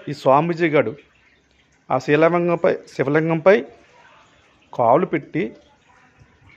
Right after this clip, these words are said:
ఆ, మన యొక్క, ఆ యొక్క మారేడు దళాలతోటి, పాలుతోటి కాలు పెట్టి శివలింగానికి అభిషేకం చేస్తున్నాడు. చూడండి, ఎంత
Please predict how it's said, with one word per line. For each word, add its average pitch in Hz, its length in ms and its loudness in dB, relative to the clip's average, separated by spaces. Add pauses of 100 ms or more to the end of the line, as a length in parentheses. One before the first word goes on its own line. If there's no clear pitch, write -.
(800)
ఆ, 131 480 -2
మన 135 240 0
యొక్క, 147 240 0 (1700)
ఆ 131 120 0
యొక్క 135 220 2
మారేడు 131 500 0
దళాలతోటి, 160 680 0 (520)
పాలుతోటి 147 800 0 (1120)
కాలు 143 260 4
పెట్టి 196 440 -6 (960)
శివలింగానికి 190 540 2
అభిషేకం 185 420 0
చేస్తున్నాడు. 160 440 -2 (1000)
చూడండి, 160 300 2
ఎంత 135 520 -2